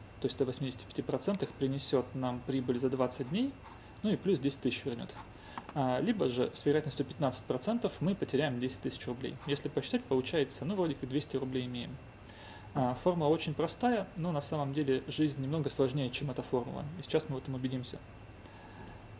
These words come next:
Если взять и вынести сумму из формулы за скобки, то получится, что, вообще-то говоря, нам нужно, чтобы, а, вся эта скобка была больше нуля.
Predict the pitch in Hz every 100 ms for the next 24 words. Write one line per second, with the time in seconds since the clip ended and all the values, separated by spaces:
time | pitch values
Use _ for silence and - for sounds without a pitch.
0 | - - 139 156 - 156 143 - 151 135
1 | 156 135 - 139 151 143 - 135 - 156
2 | 135 123 120 - 147 - 220 220 127 120
3 | 131 - - 131 - - - 139 135 -
4 | 127 120 - 135 127 - - - - -
5 | 127 170 151 143 135 139 214 - 143 143
6 | 147 139 127 - 135 131 - - - -
7 | - - 135 127 123 - - 147 143 -
8 | - 220 123 117 - - 135 131 147 147
9 | 135 147 135 131 135 135 131 120